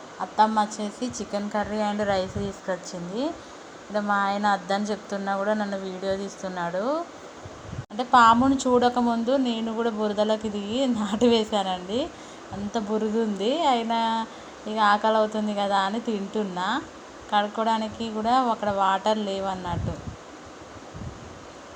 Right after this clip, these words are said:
కానీ ఎంత హ్యాపీగా వెళ్ళామో అంత వేస్ట్ అయిపోయిందండి. ఫుల్ వర్షం కొట్టింది, మొత్తం అందరం తడిసిపోయినాం.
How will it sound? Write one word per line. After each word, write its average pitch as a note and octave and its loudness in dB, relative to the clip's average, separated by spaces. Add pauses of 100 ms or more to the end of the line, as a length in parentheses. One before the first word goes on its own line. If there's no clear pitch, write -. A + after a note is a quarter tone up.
(400)
కానీ C4+ 10
ఎంత A#3+ 8
హ్యాపీగా B3+ 6
వెళ్ళామో A#3+ 6
అంత A3+ 4
వేస్ట్ A3 4
అయిపోయిందండి. G#3 2
ఫుల్ A3 2
వర్షం G#3+ 4
కొట్టింది, G3+ -2
మొత్తం G#3+ 0
అందరం G#3+ 2
తడిసిపోయినాం. G3 -2